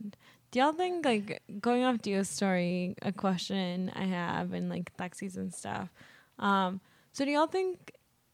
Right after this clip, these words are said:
do people feel like they have a little bit more of, like,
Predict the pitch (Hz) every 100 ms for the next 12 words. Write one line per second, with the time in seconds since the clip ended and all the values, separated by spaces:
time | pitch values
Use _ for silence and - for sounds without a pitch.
0 | - 233 233 254 262 262 262 262 254 226
1 | 208 185 190 190 196 214 214 208 202 214
2 | 220 226 208 208 202 202 190 196